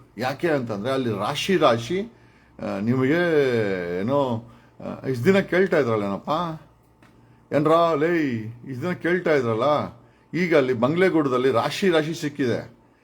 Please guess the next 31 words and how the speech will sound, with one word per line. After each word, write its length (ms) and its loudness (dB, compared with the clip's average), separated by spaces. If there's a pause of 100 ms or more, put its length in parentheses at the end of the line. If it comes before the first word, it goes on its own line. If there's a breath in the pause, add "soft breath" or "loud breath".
(160 soft breath)
ಯಾಕೆ 160 -6
ಸೀಸ್ 300 4
ಮಾಡ್ತಲ್ಲ 460 2
ಎಸ್ 220 2
ಐ 100 4
ಟಿ 120 -2
ಅವರು? 140 2
ಉತ್ತರ 260 0
ಕೊಡ್ಲಿ, 260 0
ಇವಾಗ 220 -4 (180)
ಸರ್ಕಾರ 360 0
ಉತ್ತರ 300 0
ಕೊಡ್ಲಿ. 520 -6 (840)
ಜೆ 180 6
ಸಿ 140 -2
ಬಿ 120 4
ತಗೊಂಡೋಗಲ್ಲ, 560 0
ಅಗದಿದ್ಯೇನೋ, 680 2
ಬ-, 120 -6
ಸಿಗ-, 400 -2 (280 loud breath)
ಬೇಡ್ದಿದ್ 420 4
ಜಾಗದಲ್ಲಿ 760 0
ಏನೋ 240 4
ಆ 40 2
ಜೆ 180 2
ಸಿ 160 -2
ಬಿಗಳನ್ನ, 340 0
ಪೋಕಿಲೆಗಳನ್ನ 880 0
ತಗೊಂಡೋಗಿ 380 -2
ಅಗದಿದ್ದು 520 2
ಅಗದಿದೆ. 840 -2